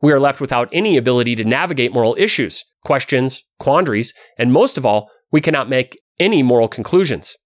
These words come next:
Again, actions are made right, only this time by the person being harmed.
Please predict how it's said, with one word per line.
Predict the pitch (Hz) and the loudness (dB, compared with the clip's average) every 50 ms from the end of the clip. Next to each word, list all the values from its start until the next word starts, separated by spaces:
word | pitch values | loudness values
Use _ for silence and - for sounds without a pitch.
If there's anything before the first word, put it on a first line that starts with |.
| _ - | _ -4
Again, | 160 165 254 285 214 151 156 151 - - _ - | -2 2 2 4 4 2 0 -2 -6 -20 _ -10
actions | 180 226 - - 302 262 202 | -8 -6 -4 -2 -2 0 2
are | 208 180 | 2 0
made | 165 151 147 156 175 180 165 165 160 | 2 2 2 2 2 2 2 0 -2
right, | 151 151 180 190 160 - - - _ _ _ - | -2 -2 -2 -2 -2 -6 -10 -16 _ _ _ -2
only | - 156 147 147 135 | 0 2 4 4 4
this | 127 175 247 247 - | 2 2 0 0 -2
time | - 156 131 123 127 127 127 _ _ _ - | -2 0 2 2 0 -2 -4 _ _ _ -4
by | 139 151 | -4 -2
the | 170 156 | -2 -2
person | - - 269 285 - - 226 190 | -2 -2 -2 -2 0 0 0 0
being | 151 151 151 147 139 | 0 0 0 0 0
harmed. | 131 135 175 214 226 147 95 85 - | 0 0 2 2 2 0 -2 -4 -12